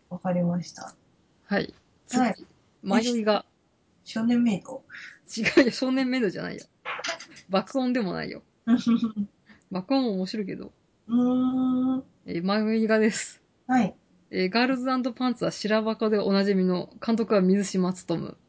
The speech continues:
Speaker 1: ああ。
Speaker 2: えー、脚本が、えー、テキスノールフェンズ、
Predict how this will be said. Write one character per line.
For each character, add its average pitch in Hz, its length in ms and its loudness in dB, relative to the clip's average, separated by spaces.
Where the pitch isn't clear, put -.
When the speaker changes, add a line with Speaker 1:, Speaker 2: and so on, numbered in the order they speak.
Speaker 1:
あ 240 220 4
あ。 - 60 -6
Speaker 2:
え 185 80 -4
ー、 180 40 -4
脚 202 260 -4
本 247 200 2
が、 240 300 2
え 202 80 -6
ー、 190 60 -6
テ 233 140 2
キ 233 140 0
ス - 80 -6
ノ 240 140 4
ー 233 60 4
ル 226 80 4
フ 202 80 2
ェ 202 60 2
ン 202 60 0
ズ、 202 300 2